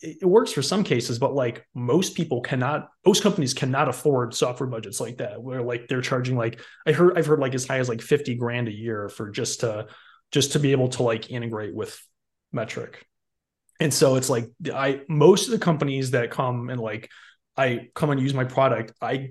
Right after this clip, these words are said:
take no money from them. They use it completely free. They're, like, mom and pop shops. And it's just, like, they're, they don't have the money for so-, for, for cannabis software. So it's like,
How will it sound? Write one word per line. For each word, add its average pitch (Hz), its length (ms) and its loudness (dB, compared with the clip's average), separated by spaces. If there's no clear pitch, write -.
take 156 220 2
no 127 180 4
money 175 240 2
from 156 220 -2
them. 139 280 -2
They 131 80 0
use 131 240 2
it 131 80 -6
completely 156 380 -2
free. 160 280 -2
They're, 143 140 2
like, 127 220 -4
mom 131 220 -2
and - 120 -6
pop 143 220 -2
shops. 127 580 -2
And 135 300 -2
it's 131 100 0
just, 143 200 0
like, 127 260 0
they're, 135 380 2
they 127 100 -4
don't 156 140 0
have 165 160 0
the 170 40 2
money 180 200 2
for 127 160 -4
so-, - 180 -4
for, 123 140 -6
for 131 300 -4
cannabis 165 380 -4
software. 127 360 -6
So 127 220 -4
it's 123 140 -8
like, 120 360 -4